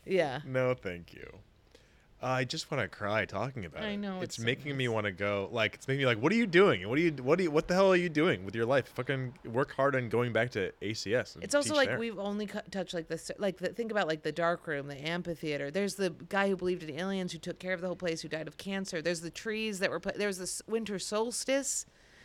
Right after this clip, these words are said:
Speaker 1: where we would all throw our wishes into a fire. There's the, and we would all have dinner together. There's fall retreat.
Speaker 2: I was at the fall retreat. I loved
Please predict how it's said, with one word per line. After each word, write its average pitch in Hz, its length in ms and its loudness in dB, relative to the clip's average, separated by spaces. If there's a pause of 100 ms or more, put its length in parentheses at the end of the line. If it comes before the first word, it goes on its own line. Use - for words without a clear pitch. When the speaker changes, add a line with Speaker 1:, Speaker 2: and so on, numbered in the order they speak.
(180)
Speaker 1:
where 208 120 2
we 214 100 2
would 196 120 2
all 202 200 2
throw 196 480 2
our 180 160 2
wishes 208 480 -2
into 180 160 -2
a 160 80 0
fire. 226 460 2
There's 190 340 0 (480)
the, 185 320 4 (340)
and 202 100 0
we 196 100 2
would 190 80 2
all 180 140 0
have 185 180 -2
dinner 196 300 -2
together. 220 440 -2
There's 233 200 4
fall 247 380 4
retreat. 269 800 -2 (100)
Speaker 2:
I 131 380 10
was 127 240 2
at 123 100 8
the 113 60 -4
fall 113 240 8
retreat. 104 480 -2
I 113 80 2
loved 107 300 6